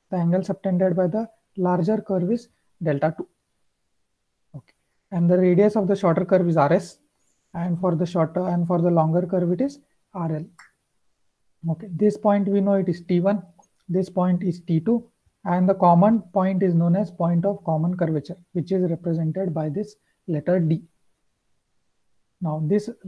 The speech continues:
at this point we have drawn a tangent. You can see it is meeting this particular tangent line. Okay, this particular tangent line, it is meeting at D one.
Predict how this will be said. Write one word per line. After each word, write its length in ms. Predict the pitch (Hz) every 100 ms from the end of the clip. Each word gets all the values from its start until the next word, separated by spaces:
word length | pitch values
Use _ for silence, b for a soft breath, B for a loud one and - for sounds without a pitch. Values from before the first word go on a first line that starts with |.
| 202
at 200 | 180 160
this 140 | 208
point 280 | 208 202 208
we 80 | 185
have 160 | 170
drawn 220 | 160 170 180
a 80 |
tangent. 480 | 175 160 160 196 233 - _ _ -
You 80 |
can 180 | 170 170
see 260 | 170 214 226 - _ _ _
it 180 | 185 175
is 240 | 220 240 - b b _
meeting 440 | 180 180 180 233 220 _ -
this 160 | 226
particular 420 | - 190 185 175
tangent 460 | 170 165 156 170 170
line. 260 | 170 170 175
Okay, 180 | 170 190
this 200 | 160 175
particular 380 | 175 165 170 165
tangent 380 | 165 160 170
line, 160 | 175 175
it 120 | 170
is 120 | 175
meeting 320 | 165 165 185 175
at 280 | 202 160
D 140 | 151 180
one. 240 | 185 208